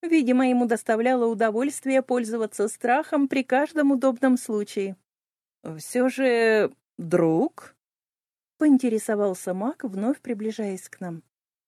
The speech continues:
Другое объяснение было бы слишком сложным.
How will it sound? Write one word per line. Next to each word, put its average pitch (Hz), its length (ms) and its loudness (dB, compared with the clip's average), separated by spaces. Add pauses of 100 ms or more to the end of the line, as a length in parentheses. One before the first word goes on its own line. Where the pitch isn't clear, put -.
(400)
Другое 254 540 2
объяснение 240 800 0
было 302 320 0
бы 320 100 -2
слишком 311 680 -2
сложным. 214 720 -2